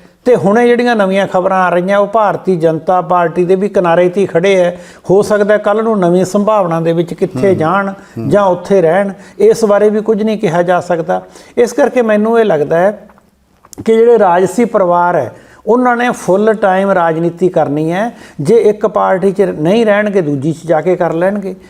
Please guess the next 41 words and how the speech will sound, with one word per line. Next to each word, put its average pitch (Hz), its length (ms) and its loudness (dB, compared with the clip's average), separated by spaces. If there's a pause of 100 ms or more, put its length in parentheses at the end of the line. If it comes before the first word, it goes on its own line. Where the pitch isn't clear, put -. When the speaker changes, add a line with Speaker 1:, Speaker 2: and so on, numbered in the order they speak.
(180)
Speaker 1:
ਇਸ 233 200 2
ਕਰਕੇ 214 580 2 (160)
ਤੁਸੀਂ 220 240 2
ਹੁਣੇ 202 280 2
ਦੇਖਿਆ 208 500 0 (260)
ਕਿ 214 440 4
ਦੂਸਰੀ 202 420 2
ਤੀਸਰੀ 208 440 0
ਪੀੜ੍ਹੀ 220 280 -2
ਦਾ 208 160 2
ਜੋ 175 220 0
ਮਰਜ਼ੀ 180 380 -4
ਤੁਸੀਂ, 175 480 -4
ਅਹ, 156 720 0 (340)
ਨੇਤਾ 180 480 2
ਕਹੋ, 185 480 0 (240)
ਜਿਹੜੇ 202 260 2
ਸਰਦਾਰ 170 400 0
ਬੇਅੰਤ 160 300 0
ਸਿੰਘ 190 240 -2
ਦੀ 190 140 0
ਲੈਗੇਸੀ 156 480 0
ਨੂੰ 175 200 -4
ਅੱਗੇ 160 240 0
ਤੋਰ 165 300 2
ਰਹੇ 180 220 0
ਹੈ। 180 220 0 (140)
Speaker 2:
ਹੂੰ। 117 100 -6
Speaker 1:
ਉਹਨਾਂ 247 180 2
ਨੇ 247 100 0
ਕਾਂਗਰਸ 196 560 -2
ਛੱਡੀ 185 320 -2
ਤੇ 180 200 0
ਉਹ 175 220 0
ਭਾਰਤੀ 160 420 -2
ਜਨਤਾ 139 360 0
ਪਾਰਟੀ 180 360 -2
ਦੇ 185 100 0
ਵਿੱਚ 185 200 -2
ਚਲੇ 175 220 2
ਗਏ। 175 220 -2